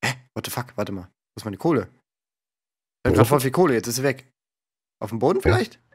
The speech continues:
Speaker 2: Nee, hier liegt nix.
Speaker 1: Nee, der Ofen brennt. Warte mal, der Ofen brennt. Ah, jetzt ist sie drin. Ah, jetzt gerade eben war sie wieder weg. Jetzt ist sie drin.
Speaker 2: Okay.
Speaker 1: Ah, und dann kommt gebratenes Schweinefleisch raus. Okay.
Speaker 2: Richtig.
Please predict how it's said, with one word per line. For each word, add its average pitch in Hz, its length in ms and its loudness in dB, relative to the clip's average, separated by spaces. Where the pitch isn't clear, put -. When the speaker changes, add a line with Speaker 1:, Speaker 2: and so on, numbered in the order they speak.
Speaker 2:
Nee, 78 160 4
hier 87 100 2
liegt 80 160 -2
nix. - 240 -8
Speaker 1:
Nee, 123 100 -4
der 123 100 4
Ofen 120 180 -2
brennt. 131 340 0
Warte 123 140 -2
mal, 107 80 -6
der 95 100 -4
Ofen 113 160 -6
brennt. 113 280 -4
Ah, 170 120 8
jetzt 156 180 2
ist 147 120 -4
sie 135 60 -6
drin. 123 220 2
Ah, 120 120 4
jetzt 104 180 0
gerade 113 200 2
eben 120 100 2
war 165 80 4
sie 165 100 -2
wieder 156 160 2
weg. 139 200 0
Jetzt - 140 -8
ist 120 100 -4
sie 123 100 -6
drin. 110 260 -2
Speaker 2:
Okay. - 120 10
Speaker 1:
Ah, 165 240 6
und 127 140 2
dann 139 120 2
kommt 175 180 0
gebratenes 156 400 0
Schweinefleisch 135 540 0
raus. 98 360 -2
Okay. - 140 -14
Speaker 2:
Richtig. 92 140 -16